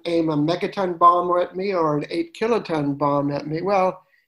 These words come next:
if I'm within the circle, it doesn't much matter. But if I'm a few hundred miles outside that circle, it makes an enormous damage, a difference. But there is still the, the illusion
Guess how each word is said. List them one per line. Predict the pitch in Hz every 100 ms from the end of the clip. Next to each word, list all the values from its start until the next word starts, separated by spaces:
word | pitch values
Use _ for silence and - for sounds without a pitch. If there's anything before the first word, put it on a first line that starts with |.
| _ _ _ _
if | 151
I'm | 165 170 165
within | 160 175 165
the | 151
circle, | - 208 202 143 139 147 -
it | 143
doesn't | 160 151 151
much | 147 -
matter. | 165 185 147
But | 143 156
if | 156
I'm | 165 160 160 - _ -
a |
few | - 196
hundred | 170 170 160
miles | 156 156 151
outside | 156 151 156 190 208
that | 156 -
circle, | - 143 175
it | 170
makes | 170 175 185
an | 185
enormous | 196 226 165
damage, | - - - - - -
a | 143
difference. | 143 - - - _ _ _ _ _ _ -
But | 185 185 - _ _ -
there | 165 180 196
is | 240 233 - - -
still | - 208 196
the, | 175 165 156 160 -
the | 160 156
illusion | 147 185 208 170 156 151